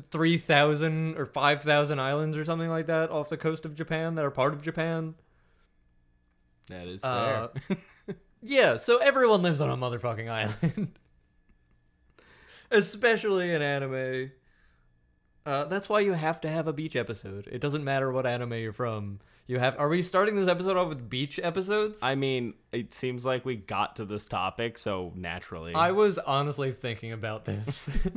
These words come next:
Speaker 1: recently, and I was like, "Does almost every anime I've watched have a beach episode?" And the answer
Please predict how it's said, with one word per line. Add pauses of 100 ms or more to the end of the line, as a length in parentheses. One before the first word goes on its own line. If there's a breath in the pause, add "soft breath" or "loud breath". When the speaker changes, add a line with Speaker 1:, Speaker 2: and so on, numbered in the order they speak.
Speaker 1:
recently, (640 loud breath)
and
I
was
like, (640 soft breath)
"Does (600)
almost
every
anime (160)
I've
watched
have
a
beach
episode?" (160 loud breath)
And
the
answer